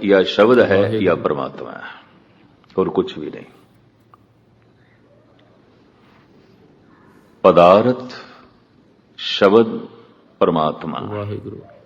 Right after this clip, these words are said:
Speaker 1: ਸ਼ਬਦ ਵਿਚਕਾਰ ਹੈ, ਸ਼ਬਦ ਵਿਚੋਲਾ ਹੈ, ਇਕਾਗਰਤਾ ਬਖਸ਼ਣੀ। ਪ੍ਰਕਾਸ਼ ਤੋਂ ਸ਼ਬਦ, ਸ਼ਬਦ ਤੋਂ ਸੰਸਾਰ। ਪ੍ਰਕਾਸ਼ ਤੋਂ ਸ਼ਬਦ ਹੋਇਆ ਹੈ, ਤੋ ਸ਼ਬਦ ਦੇ ਚ ਪ੍ਰਕਾਸ਼ ਹੈ।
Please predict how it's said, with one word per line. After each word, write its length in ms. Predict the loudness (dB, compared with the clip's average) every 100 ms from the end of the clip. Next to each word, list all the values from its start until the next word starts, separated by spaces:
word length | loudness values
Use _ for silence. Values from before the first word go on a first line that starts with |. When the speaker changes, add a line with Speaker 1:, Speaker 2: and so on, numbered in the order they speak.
| -20
Speaker 1:
ਸ਼ਬਦ 400 | -2 4 6 6
ਵਿਚਕਾਰ 540 | 2 2 2 2 0
ਹੈ, 200 | -8 -12 -4
ਸ਼ਬਦ 320 | 4 6 6
ਵਿਚੋਲਾ 480 | 4 2 -2 -2 -8
ਹੈ, 140 | -12 -20 -20 _ _ _ _ _ _ _ _ -10
ਇਕਾਗਰਤਾ 420 | -2 0 0 0 -2
ਬਖਸ਼ਣੀ। 400 | -4 -6 -10 -12 -20 -20 _ _ -20 -20 -20 -20 -4 4
ਪ੍ਰਕਾਸ਼ 640 | 4 6 4 4 0 0
ਤੋਂ 160 | 0
ਸ਼ਬਦ, 520 | 2 2 4 2 0 -10 -16 -20 _ _ _ _ _
ਸ਼ਬਦ 400 | -16 0 2 4
ਤੋਂ 220 | 2 -2 -2
ਸੰਸਾਰ। 680 | -2 -6 -10 -14 -14 -16 -18 -16 -18 -20 -20 _ -20 -20 -20 -20 _ _ -20 -20 _ _ _ _ _
ਪ੍ਰਕਾਸ਼ 540 | -2 0 2 4 2 2
ਤੋਂ 160 | 2
ਸ਼ਬਦ 380 | 2 4 6 6
ਹੋਇਆ 240 | 6 6 4
ਹੈ, 300 | 0 -6 -14 -6
ਤੋ 100 | -6
ਸ਼ਬਦ 400 | 0 2 2 4
ਦੇ 120 | 2
ਚ 80 | 2
ਪ੍ਰਕਾਸ਼ 600 | 0 2 4 2 0 -8
ਹੈ। 160 | -10